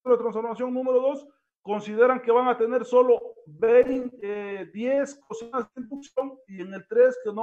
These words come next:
van a tener ninguna cocina de inducción. En el centro de transformación dos y tres,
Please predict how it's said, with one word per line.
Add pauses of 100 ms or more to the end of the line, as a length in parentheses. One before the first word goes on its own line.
van
a
tener
ninguna
cocina
de
inducción. (380)
En
el
centro
de
transformación
dos
y
tres,